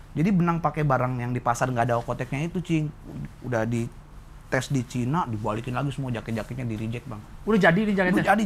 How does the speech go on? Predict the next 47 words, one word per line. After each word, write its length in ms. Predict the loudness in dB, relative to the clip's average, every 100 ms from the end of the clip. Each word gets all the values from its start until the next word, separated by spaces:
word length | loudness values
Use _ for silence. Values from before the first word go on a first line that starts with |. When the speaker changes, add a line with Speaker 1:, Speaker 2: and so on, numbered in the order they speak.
| 2
Speaker 1:
jaket-jaketnya. 440 | 2 0 0 -2
Wah, 140 | 0 -2
bokap 240 | 0 -2 -2
gua 160 | -2
udah 160 | -2 -2
habis 160 | -4
dah 160 | -6 -8
tuh 80 | -8
semua. 320 | -10 -10 -10 -12 -8
Ini 160 | -8 -8 -10
kayaknya 320 | -8 -6 -8
kita 160 | -8 -4
bangkrut 400 | -4 -4 -6 -6
nang 160 | -6
gini-gini. 320 | -6 -6 -8 -8
Karena 240 | -8 -6 -6
kena 160 | -8
klaim 160 | -6 -6
tiga 160 | -6
ratus 160 | -6 -10
juta, 240 | -12 -12
Bang. 160 | -12 -12 -14 -8
Dua 240 | -4 -4
ribu 320 | -4 -6 -8 -10 -16 -12
tiga 220 | -6 -6
belas 80 | -6
empat 160 | -8
belas. 240 | -10 -10 -10 -12 -16 -16 -10 -6
Makanya 320 | -4 -2 -2
dari 80 | -4
situ 160 | -4
udah 80 | -4
kapok 320 | -4 -4 -8
deh 80 | -10
kita 240 | -10 -10
pakai 240 | -10 -8 -6
benang 320 | -6 -6 -6
yang 160 | -6 -6
nggak 160 | -6
ada 160 | -6 -8
itunya. 320 | -8 -10 -10 -14 -16 -18 -18 -18 -2
Untuk 240 | 2 4 2
khusus 320 | -2 -2 -4 -8 -6
itu 160 | -4
ya, 80 | -4 -8 -16
ekspor 320 | -8 -8 -4 -6
ya. 140 | -6